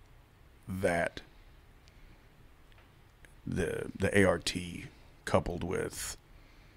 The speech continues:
you know, appropriately adjusted meds, being on, uh, hormone therapies, um,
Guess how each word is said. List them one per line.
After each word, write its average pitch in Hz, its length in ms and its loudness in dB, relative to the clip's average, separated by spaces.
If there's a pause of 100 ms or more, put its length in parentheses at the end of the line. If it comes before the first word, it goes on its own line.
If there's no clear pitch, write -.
(880)
you 95 100 2
know, - 220 -8 (340)
appropriately - 540 2
adjusted 87 420 0
meds, - 640 0 (1200)
being 85 240 -4
on, 78 460 -6 (680)
uh, - 180 -4
hormone - 420 -2
therapies, - 720 -2 (1200)
um, - 480 -10